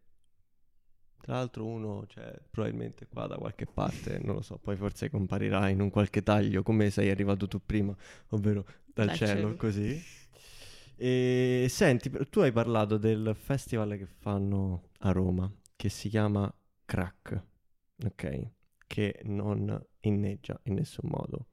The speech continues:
Speaker 1: a nessun tipo di sostanza stupefacente.
Speaker 2: No.
Speaker 1: Assolutamente.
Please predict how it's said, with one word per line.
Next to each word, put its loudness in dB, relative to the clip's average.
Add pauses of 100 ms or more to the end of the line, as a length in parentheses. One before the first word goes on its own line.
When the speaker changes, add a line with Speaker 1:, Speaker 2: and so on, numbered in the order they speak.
(760)
Speaker 1:
a 0
nessun 0
tipo -2
di 0
sostanza -4
stupefacente. -8
Speaker 2:
No. -4 (260)
Speaker 1:
Assolutamente. -4